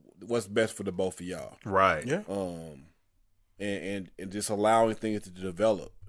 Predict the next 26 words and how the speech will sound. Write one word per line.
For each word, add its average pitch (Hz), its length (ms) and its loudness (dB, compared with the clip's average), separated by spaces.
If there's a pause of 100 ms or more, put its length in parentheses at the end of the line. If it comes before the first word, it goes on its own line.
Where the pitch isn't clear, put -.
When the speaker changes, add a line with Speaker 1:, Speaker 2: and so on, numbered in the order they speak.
(520)
Speaker 1:
Every, 107 320 -4
everything, 113 560 -2
like 101 180 0
everything 107 340 0
else 107 180 2
in 101 100 -4
life, 95 320 -2
dating 98 540 -4
and 98 100 -10
getting 98 200 -6
to 95 80 -6
know 95 180 -2
one, 95 260 -8
someone 92 540 -8 (160)
is 95 160 -10
a 95 80 -8
journey 92 400 -6
and 90 100 -10
a 87 60 -14
process - 760 -12
Speaker 2:
Right. 90 460 2 (220)
Speaker 3:
Yeah. 87 160 -14
Speaker 1:
that 92 160 2
should 101 400 -2
be 92 400 -8 (180)
enjoyed 95 800 -2